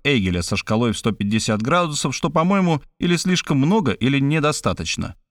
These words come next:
Слишком много, если окружающая температура поднимется столь высоко, потому что мы тогда все равно изжаримся. Недостаточно, если дело идет об измерении температуры подземных источников или любой расплавленной материи.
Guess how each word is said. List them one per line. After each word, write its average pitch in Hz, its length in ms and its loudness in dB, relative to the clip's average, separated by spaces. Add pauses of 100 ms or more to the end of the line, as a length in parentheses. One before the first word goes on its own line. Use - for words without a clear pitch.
(140)
Слишком 139 380 -2
много, 175 240 2
если 135 320 0
окружающая 127 640 0
температура 131 500 0
поднимется 127 520 0
столь 147 240 0
высоко, 120 480 0
потому 135 340 0
что 131 200 -2
мы 147 260 2
тогда 127 400 2
все 196 240 0
равно 160 380 2
изжаримся. 123 640 0 (340)
Недостаточно, 147 840 0 (180)
если 185 340 0
дело 180 340 2
идет 151 240 0
об 147 140 0
измерении 131 440 2
температуры 127 640 0
подземных 117 560 0
источников 120 680 -2
или 98 120 -2
любой 98 420 -2 (160)
расплавленной 110 680 2
материи. 104 640 -2